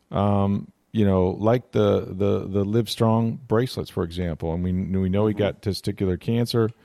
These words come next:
Speaker 1: He, he, he muses a little bit in this documentary that maybe it was related to his drug use,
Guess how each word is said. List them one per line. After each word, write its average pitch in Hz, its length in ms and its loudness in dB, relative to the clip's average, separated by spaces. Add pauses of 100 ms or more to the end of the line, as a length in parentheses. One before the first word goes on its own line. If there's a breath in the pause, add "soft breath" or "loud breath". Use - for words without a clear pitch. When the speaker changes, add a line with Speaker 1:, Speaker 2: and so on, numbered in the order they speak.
(380 soft breath)
Speaker 1:
He, 110 220 -2 (100)
he, 104 340 2 (100)
he 107 180 4
muses 117 480 4
a 107 60 4
little 113 200 2
bit 107 220 2
in 107 100 2
this 104 160 0
documentary 104 540 0
that 85 140 -2
maybe 98 300 0
it 110 60 -4
was 92 140 0
related 92 500 -2
to 117 100 0
his 113 140 0
drug 113 280 -4
use, 131 240 -6